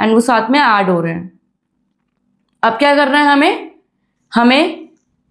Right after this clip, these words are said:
नीचे जो आपके डिनोमिनेटर में है एक फंक्शंस, उनको साथ में कर लेंगे मल्टीप्लाई।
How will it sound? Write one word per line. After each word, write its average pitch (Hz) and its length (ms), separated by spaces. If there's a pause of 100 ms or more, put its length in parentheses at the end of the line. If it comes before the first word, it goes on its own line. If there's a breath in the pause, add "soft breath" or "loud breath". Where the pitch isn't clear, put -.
(760)
नीचे 247 360
जो 277 140
आपके 269 500
डिनोमिनेटर 269 760
में 262 160
है 254 220
एक 254 140
फंक्शंस, 269 560
उनको 247 420
साथ 247 380
में 247 140
कर 220 120
लेंगे 208 280
मल्टीप्लाई। 185 580